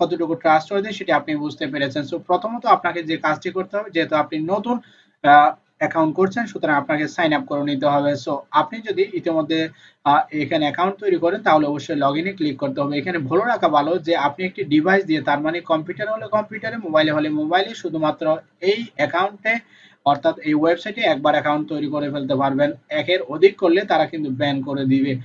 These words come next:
আরেকটি কথা বলে রাখা ভালো, আপনি এই ওয়েবসাইটে কাজ করার জন্য কোনো রকম ভিপিএন ইউজ করতে পারবেন না। ভিপিএন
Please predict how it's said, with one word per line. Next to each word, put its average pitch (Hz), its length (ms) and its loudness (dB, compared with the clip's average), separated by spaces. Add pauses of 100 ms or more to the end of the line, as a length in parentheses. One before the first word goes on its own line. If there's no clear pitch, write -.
(240)
আরেকটি 175 300 0
কথা 220 180 -6
বলে 220 180 -6
রাখা 214 220 2
ভালো, 220 200 0
আপনি - 380 0
এই 165 260 -2
ওয়েবসাইটে 190 480 -2
কাজ 165 260 0
করার 156 240 0
জন্য 160 240 -4
কোনো 156 200 -4
রকম 151 480 -2
ভিপিএন 226 440 -2
ইউজ 170 280 2
করতে 156 280 -6
পারবেন 139 300 0
না। 139 100 0
ভিপিএন 165 360 -2